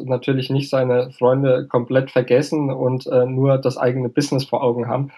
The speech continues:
Also so Ablenkung gehört dazu, genauso wie es, äh, wichtig ist, dass man zwischendurch auch mal Sport macht, um den Kopf frei zu kriegen. Oder wie du jetzt zum Beispiel über Karneval weggefahren bist oder ich über Karneval dann einfach auch mal gefeiert habe, eben mal mit meinen Freunden wieder,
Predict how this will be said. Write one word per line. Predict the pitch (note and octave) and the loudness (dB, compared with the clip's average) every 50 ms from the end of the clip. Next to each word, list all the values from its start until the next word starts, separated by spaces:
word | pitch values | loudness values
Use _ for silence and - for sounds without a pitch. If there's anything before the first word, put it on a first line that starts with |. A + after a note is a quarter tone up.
| _ _ _ - | _ _ _ -6
Also | B2 B2+ C3 | -6 -6 -4
so | B2 C3 | -4 -2
Ablenkung | - D3 C#3 - D3+ C#3 C#3+ C#3+ C#3 C#3+ C#3 | -2 0 2 4 4 4 4 4 2 0 0
gehört | C#3 B2+ C3 C3 | 0 0 2 2
dazu, | C#3 B2+ B2+ - - D3+ D#3 E3 D#3+ D#3 _ | 2 2 0 0 0 0 0 0 -2 -8 _
genauso | D3 C#3 C#3 C3+ C3+ C#3 D3+ C#3+ | -6 -2 0 0 0 0 -2 -2
wie | C3+ | -4
es, | C3+ C3 - - - | -4 -6 -6 -8 -8
äh, | D#3+ D3+ D3 C3 C3 C3 C3+ - - | -4 -2 0 0 0 -2 -4 -8 -6
wichtig | D3 C#3 D3 D3 C#3+ - D3+ C#3 D3 | -2 0 0 0 0 0 0 0 0
ist, | C#3+ C#3 C#3 | 0 -2 0
dass | - B2+ - | -2 -2 0
man | C#3+ C3 C3+ | -2 -2 -2
zwischendurch | - C#3 C3+ D3 C#3 C#3 C3+ | -2 -2 -2 0 0 0 0
auch | D3 C#3 | 2 2
mal | C#3 B2+ B2 | 2 0 0
Sport | - - B2 B2+ C3+ C3+ | 0 2 2 2 2 2
macht, | D3+ C#3+ C#3 - | 0 -2 -2 -2
um | D3 C#3 | -6 -6
den | C3 C3 | -6 -4
Kopf | C3 - C#3+ C#3+ - | -2 -4 -4 -4 -4
frei | - D3 C#3+ C#3 C#3 | -2 0 0 0 0
zu | C#3 - C3+ | -2 -6 -8
kriegen. | - C3 C3 B2+ C3 C3 C3+ - - - _ _ _ | -6 -6 -6 -4 -4 -6 -8 -10 -16 -20 _ _ _
Oder | - B2+ C3 C3+ B2 B2+ | -2 2 4 4 2 2
wie | B2+ B2 | 0 -2
du | - B2+ C#3 | 2 4 4
jetzt | C#3+ C#3 C#3 - - | 4 2 0 -4 -4
zum | C3+ | 0
Beispiel | C3 B2+ B2 - - C3+ | 0 0 0 0 -2 -2
über | C3+ C3 A#2+ | 0 0 0
Karneval | - - B2+ C3 D3 D#3 D3 C#3 - C3 | 0 2 2 4 4 4 4 2 2 2
weggefahren | C#3 C#3 C#3 - C#3 B2+ B2 - _ - - C#3 C3 B2+ B2+ C3 - C3+ B2 B2 C3 C3 | 0 -2 0 -2 -4 -4 -6 -10 _ -6 0 2 4 4 4 2 2 2 2 2 0 -2
bist | C3+ C3+ C3 - - - | -4 -6 -6 -6 -10 -12
oder | C#3 B2 B2 A#2+ - | -10 -8 -6 -6 -6
ich | A#2+ - - | -8 -12 -8
über | C3 B2 A#2 | -8 -8 -6
Karneval | - - A#2+ A#2+ B2 A#2+ A#2+ A#2+ A#2 | -4 -4 -4 -4 -4 -4 -4 -2 -2
dann | A#2+ A#2 A2+ | -4 -6 -6
einfach | A#2 B2 C3 - B2+ | -6 -8 -8 -6 -6
auch | A#2+ B2+ A#2+ - | -6 -6 -4 -4
mal | B2+ A#2 A#2 A#2 _ _ _ _ _ | -4 -4 -4 -6 _ _ _ _ _
gefeiert | - C#3 C3 C#3+ C3 D3+ D#3 D3+ D3 | -10 -4 0 4 4 6 4 4 2
habe, | D#3 D3 C#3 C#3 C3 C3+ | 2 0 0 0 -2 -4
eben | C#3 B2 B2 B2 B2 B2 | -4 -4 -4 -6 -6 -2
mal | A#2+ A#2+ C3+ D3 D#3+ E3+ | 0 2 2 2 0 -2
mit | - D3 C#3 - | -6 -10 -8 -4
meinen | - C#3 C#3 C#3+ C#3 | -2 0 0 0 0
Freunden | C#3 C#3 C3+ C3 C#3+ D3+ - - C3+ | 0 0 0 0 0 0 -4 -8 -6
wieder, | C3+ C#3 C#3 C#3 C#3 C#3 C#3 | -4 -2 -2 0 -2 -2 -4